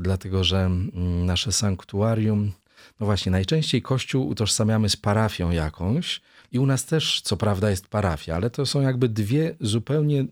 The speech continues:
inne grupy ludzi. Jedna, e, grupa ludzi to są parafianie, druga grupa ludzi to ci właśnie przychodzący z różnych stron, z miasta, spoza miasta,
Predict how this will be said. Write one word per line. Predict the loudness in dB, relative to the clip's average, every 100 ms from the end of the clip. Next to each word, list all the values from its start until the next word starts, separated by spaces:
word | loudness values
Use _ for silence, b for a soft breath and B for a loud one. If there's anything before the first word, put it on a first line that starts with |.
| -2
inne | 0 2 2
grupy | 0 0 0
ludzi. | -2 0 0
Jedna, | 0 0 0 0 -2
e, | -4 -4
grupa | -2 -2 -2
ludzi | -2 -2 -4
to | -4
są | -4 -2
parafianie, | -2 -2 -2 -2 0 -2 B B B
druga | -2 0 2 0
grupa | 0 -2 -2
ludzi | -2 -2 -2
to | -4 -6
ci | -4
właśnie | -2 -2 -2 -6
przychodzący | -4 -4 0 0 2 2 2 2 0 -2 b b b _
z | -2 0
różnych | 2 2 0 -2
stron, | -4 -2 0 0
z | 0
miasta, | 2 2 -2 -2 -4
spoza | -2 -2 0
miasta, | 2 0 -2 -4 -4